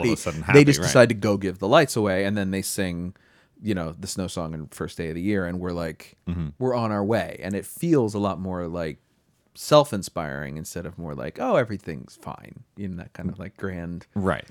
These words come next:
Speaker 1: shiny,
Speaker 2: We've
Speaker 1: happy
Speaker 2: solved all the problems of the world in an hour and a half of musical.
Speaker 1: Right. Which is, you know, it happens. You know, we can do
Speaker 2: Sometimes.
Speaker 1: that, right? We
Speaker 2: Yeah.
Speaker 1: can get that going. Is this something that you have found, 'cause you've worked on a couple musicals now,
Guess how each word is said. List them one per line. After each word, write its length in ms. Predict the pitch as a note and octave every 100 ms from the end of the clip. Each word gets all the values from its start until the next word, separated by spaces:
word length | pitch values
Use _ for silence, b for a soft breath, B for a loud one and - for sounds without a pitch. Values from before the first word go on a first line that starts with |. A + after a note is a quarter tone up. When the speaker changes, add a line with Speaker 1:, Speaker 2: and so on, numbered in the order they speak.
| -
Speaker 1:
shiny, 460 | E2+ - F2 E2+
Speaker 2:
We've 160 | E2+ E2+
Speaker 1:
happy 120 | -
Speaker 2:
solved 340 | - F2+ E2+ -
all 180 | G2+
the 80 | G2
problems 440 | G2 G2 F#2 F#2 F#2
of 100 | E2+
the 80 |
world 500 | F2 E2+ D#2+ D#2+ D2+ -
in 280 | D#2+ D2+ D#2
an 240 | D#2 D#2+
hour 240 | C#2+ D2
and 80 | D2+
a 40 | D2
half 240 | C#2 C#2
of 140 | D2
musical. 520 | E2 D2+ - - G#1 - -
Speaker 1:
Right. 280 | C3 - - _ -
Which 160 | A#3
is, 200 | A3 - -
you 100 | F#3
know, 240 | C3+ G2 - _ _ _ _ -
it 120 | A#3+
happens. 460 | F#3 F2+ D3+ G3 - _
You 80 | G#3
know, 100 | C#3
we 80 | G3+
can 140 | G3 G#3+
do 80 |
Speaker 2:
Sometimes. 260 | F3+ - E3+
Speaker 1:
that, 60 | -
right? 100 | -
We 80 | F3
Speaker 2:
Yeah. 60 | F3
Speaker 1:
can 80 |
get 180 | - G2+
that 160 | - -
going. 240 | - G2+ - B B B F#3+
Is 140 | G#3
this 120 | E4
something 300 | - F#4 D4
that 140 | A3 F#3
you 180 | F#3 C#3+
have 200 | C#3+ -
found, 520 | D3+ C#3+ C#3 A#2 -
'cause 160 | C#3+ A#3
you've 180 | A3 C#3 - _ _ -
worked 300 | B2+ A#2 A2+
on 160 | F2+
a 40 | -
couple 260 | F#3+ D3+
musicals 520 | G2 D#2+ D2+ - B1+
now, 300 | D#2 C2 G2+